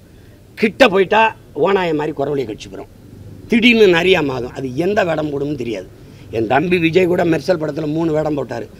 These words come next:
மூணுமே நல்லவரா தான் நடிச்சாரு. ஆனா இது எந்த நேரம் என்ன வேடம் போட்டுன்னு நடிக்கும்னே தெரியாது. அதனால இது பாரதிய ஜனதாவோட ஆபத்தான கட்சியா நான் கருதுறேன், அந்த இயக்கமா அதை கருதுறேன். ஒரு நேரம் ஒண்ணு பேசும், ஒரு நேரம் ஒண்ணு பேசும்,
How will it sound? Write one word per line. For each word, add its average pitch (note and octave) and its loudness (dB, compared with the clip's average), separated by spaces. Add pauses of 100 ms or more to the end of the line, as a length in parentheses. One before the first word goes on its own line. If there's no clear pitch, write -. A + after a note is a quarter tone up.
(240)
மூணுமே A3+ 4 (140)
நல்லவரா B3 4
தான் A#3+ 4
நடிச்சாரு. D3+ -2 (1040)
ஆனா F#3+ 6
இது F3+ 6
எந்த A#3 6
நேரம் B3+ 6
என்ன A#3+ 4
வேடம் A3 0
போட்டுன்னு G3 4
நடிக்கும்னே F3+ 0
தெரியாது. - -12 (920)
அதனால C4 4
இது A3 2 (100)
பாரதிய D4 6
ஜனதாவோட B3+ 2 (100)
ஆபத்தான A3 0
கட்சியா F#3 -4
நான் D#3+ -4
கருதுறேன், B2 -8 (840)
அந்த D#3+ 0
இயக்கமா F3 0
அதை D3 -4
கருதுறேன். G2+ -10
ஒரு D#3 0
நேரம் F#3+ -2
ஒண்ணு C#3+ 0
பேசும், F3 0
ஒரு D#3 -2
நேரம் D#3+ -6
ஒண்ணு B2+ -8
பேசும், G#2 -14